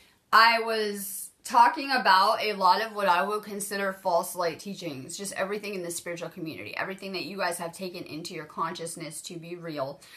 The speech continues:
I now view as a false reality. And I began to push past those layers of magic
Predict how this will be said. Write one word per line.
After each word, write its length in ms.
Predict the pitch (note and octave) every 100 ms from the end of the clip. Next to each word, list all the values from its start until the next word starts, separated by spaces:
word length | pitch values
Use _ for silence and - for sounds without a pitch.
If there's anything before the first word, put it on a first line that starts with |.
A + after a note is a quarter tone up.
| - -
I 120 | F3+
now 260 | F3 D#3+
view 220 | E3+ F3 F3
as 140 | F3
a 80 | E3+
false 360 | - D3+ E3
reality. 720 | F#3 F3+ D#3+ D3+ D#3 F3 G#3 - _ - - _
And 600 | F#3+ F#3 F#3 F3 E3+ F3 -
I 120 | F#3+
began 440 | G3 F#3+ F#3+ F#3 F#3+
to 160 | G3
push 420 | G3 A#3 G#3 - -
past 720 | G3+ F#3+ D#3+ E3 - - F#3+
those 260 | F#3+ F3+ F3
layers 460 | F#3 F3+ F3 G3
of 160 | G3 F#3
magic 720 | G3 F3+ D#3+ D#3+ E3 -